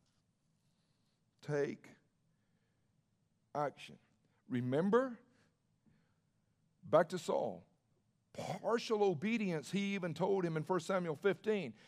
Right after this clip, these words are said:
He said, "Do you not realize that's divination? That's witchcraft?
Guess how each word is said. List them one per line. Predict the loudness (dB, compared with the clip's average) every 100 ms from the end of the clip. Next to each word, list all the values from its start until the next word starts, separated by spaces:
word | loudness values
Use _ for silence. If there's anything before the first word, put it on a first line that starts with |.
| -8 0
He | 4
said, | 4 4 0
"Do | -4
you | -2
not | -2 0
realize | 2 4 4
that's | 2 0
divination? | -4 -2 0 0 0 -2 -2
That's | -2 -4
witchcraft? | -10 -8 -8 -8 -10 -12 -12 -12 -14 -18